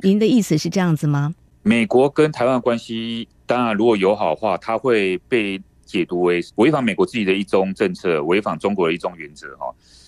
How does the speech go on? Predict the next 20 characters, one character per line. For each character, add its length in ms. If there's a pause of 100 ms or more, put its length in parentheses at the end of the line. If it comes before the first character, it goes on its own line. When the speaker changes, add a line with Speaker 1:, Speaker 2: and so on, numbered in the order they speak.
(140)
Speaker 2:
但 140
是 220
呢， 320 (100)
过 180
去 600 (180)
中 280
方 220
还 200
有 220
一 80
点 240
点 180
寄 220
希 280
望 200
于 120
美 160
国， 180
是 120
说 300